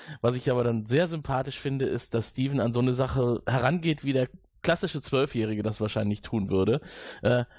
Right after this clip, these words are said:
er hat sich vorher im Internet einen Cheeseburger-Rucksack bestellt. Und in dem Cheeseburger-Rucksack sind halt diverse Dinge, die ihm helfen könnten auf Missionen. Und das sind, äh, ja, stellenweise Dinge, die hätte ich wahrscheinlich auch mitgenommen, wenn ich mit zwölf auf Abenteuer gegangen wäre.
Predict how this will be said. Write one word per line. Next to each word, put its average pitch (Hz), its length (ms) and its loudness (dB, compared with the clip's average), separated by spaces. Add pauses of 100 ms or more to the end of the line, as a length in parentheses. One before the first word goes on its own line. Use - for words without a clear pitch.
(180)
er 120 100 4
hat 131 140 2
sich - 140 -10
vorher 131 480 2 (200)
im 120 140 0
Internet 131 600 2
einen 120 300 2
Cheeseburger-Rucksack 107 1040 0
bestellt. 98 540 -2 (840)
Und 123 240 2
in 120 100 0
dem 123 140 2
Cheeseburger-Rucksack 139 800 -2
sind 147 180 0
halt 143 140 -2
diverse 139 340 2
Dinge, 147 240 0
die 135 120 0
ihm 127 80 2
helfen 139 320 2
könnten 127 280 -2
auf 95 180 0
Missionen. 117 540 2
Und 104 140 0
das 110 160 0
sind, 120 220 2 (160)
äh, 110 360 4 (380)
ja, 110 340 2
stellenweise 131 580 0
Dinge, 120 380 2 (260)
die 120 120 2
hätte 135 160 2
ich 127 80 -2
wahrscheinlich 110 360 0
auch 107 180 2
mitgenommen, 98 440 2
wenn 98 80 4
ich 98 100 -2
mit 101 140 -2
zwölf 98 280 0
auf - 180 -4
Abenteuer 98 440 2
gegangen 92 480 0
wäre. 87 200 0